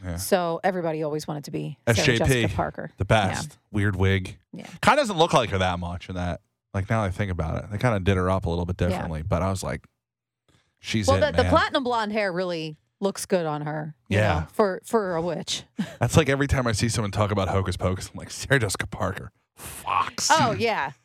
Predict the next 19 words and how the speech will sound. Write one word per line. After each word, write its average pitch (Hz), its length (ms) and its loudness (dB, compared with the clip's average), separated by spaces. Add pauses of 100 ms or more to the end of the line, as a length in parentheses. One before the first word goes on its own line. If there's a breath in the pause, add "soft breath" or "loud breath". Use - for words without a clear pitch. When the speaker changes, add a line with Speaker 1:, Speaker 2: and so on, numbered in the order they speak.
(160)
Speaker 2:
Oh, 294 140 2
yeah. 175 360 -4 (120)
She's, 240 520 -6
she's 302 240 -4
definitely 196 420 0
an 160 80 -2
icon 160 380 -2
in 151 80 -8
that 139 180 -8
movie. 135 460 -14
Speaker 1:
Have 104 100 2
you, 120 320 2 (280)
are 104 80 0
you 104 60 0
doing 110 220 2
Halloween 98 360 0
this 107 180 -4
year? 120 180 0
Like, 92 220 -4